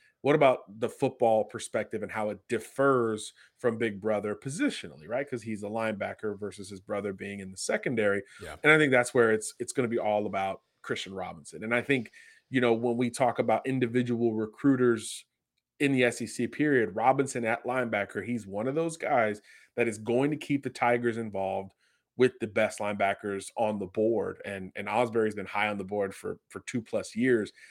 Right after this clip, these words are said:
Speaker 1: Uh, I'm sure he was recruiting him when, when Robinson was at Florida.
Speaker 2: Sure.
Speaker 1: Uh, just like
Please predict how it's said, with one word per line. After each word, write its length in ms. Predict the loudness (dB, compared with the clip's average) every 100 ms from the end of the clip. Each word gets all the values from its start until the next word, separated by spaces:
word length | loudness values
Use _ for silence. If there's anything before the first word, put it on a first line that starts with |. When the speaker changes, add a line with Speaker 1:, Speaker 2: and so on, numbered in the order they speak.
| -8 0
Speaker 1:
Uh, 60 |
I'm 160 | 2 4
sure 160 | 6 6
he 120 | 6
was 140 | 2
recruiting 380 | -2 0 0 2
him 160 | 0 0
when, 160 | -4
when 200 | -4 -6
Robinson 460 | 0 0 0 -6 -8
was 120 | -8
at 120 | -8 -2
Florida. 440 | 6 8 8 6 4
Speaker 2:
Sure. 240 | -4 -6 -4 0
Speaker 1:
Uh, 300 | 2 2 -2
just 240 | -2 0
like 220 | 4 2